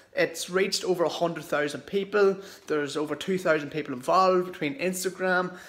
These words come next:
and Facebook. If you take part on Instagram and Facebook, you have a double chance to win. So get on that quick, because Usher McConville has done a great favour for myself and give me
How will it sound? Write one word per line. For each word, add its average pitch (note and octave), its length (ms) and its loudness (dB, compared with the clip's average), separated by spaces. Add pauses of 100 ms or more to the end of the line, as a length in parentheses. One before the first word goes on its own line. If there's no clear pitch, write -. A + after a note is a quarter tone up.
(200)
and C#3 180 -2
Facebook. F#3 640 -2
If E3+ 140 -6
you F#3+ 420 -4 (720)
take F#3 180 2
part F3 400 2
on C#3+ 500 -2
Instagram F3 720 0
and D#3+ 180 2
Facebook, D3+ 420 -2
you D3+ 80 -6
have C#3 80 -8
a - 60 -20
double D3+ 220 2
chance D3 300 -2
to D3 40 -6
win. C#3 300 -4
So C#3+ 140 -2
get D#3+ 300 4
on D3 140 -2
that C#3 220 0
quick, D3 240 0
because C#3+ 300 -4
Usher D#3+ 280 -2
McConville C#3+ 380 -2
has C#3+ 160 -4
done C#3+ 240 -2
a C3+ 40 -2
great D3+ 460 -2
favour C#3 300 -4
for D#3 120 -8
myself C#3 460 -2
and D3 140 -8
give C#3+ 140 -4
me C3+ 120 -2